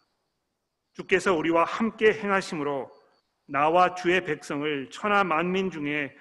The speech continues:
구별하심이 아니니이까." 여러분, 이 모세가요, 끝까지 이스라엘을 포기하지 않습니다. 하나님께 매어 달리고, 하나님께 간청하고, 하나님께 자기의 마음을 쏟아놓고 있습니다.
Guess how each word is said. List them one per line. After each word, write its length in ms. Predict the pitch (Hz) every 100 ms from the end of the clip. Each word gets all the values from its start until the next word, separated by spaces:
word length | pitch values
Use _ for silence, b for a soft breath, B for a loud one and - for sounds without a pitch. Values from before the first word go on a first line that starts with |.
| B -
구별하심이 920 | 156 170 165 143 165 151 160 165 B B _
아니니이까." 800 | 127 147 165 151 135 - 117 104 _ _ _ _ _ _ _ _ _ _ 160
여러분, 220 | 170 170
이 60 |
모세가요, 600 | 147 143 - 139 135 113 - _ _ _ _ _ _ -
끝까지 760 | 214 - - 220 185 175 175
이스라엘을 600 | 160 - 156 147 143 139 -
포기하지 520 | - 190 185 156 156
않습니다. 440 | 120 - 120 104 _ _ _ _ _ _ _ _ _ _ _ _ _ _
하나님께 560 | 208 196 190 190 180
매어 540 | 143 135 135 151 170 190
달리고, 560 | 190 175 156 147 196 - - _ _ _
하나님께 640 | - 208 202 190 190 185 175
간청하고, 1080 | - 170 180 156 208 190 175 143 156 220 - b b b
하나님께 480 | 208 202 190 196 185
자기의 340 | - 165 190
마음을 380 | 165 156 160 175
쏟아놓고 640 | - 214 208 170 156 196
있습니다. 440 | 147 - 156 127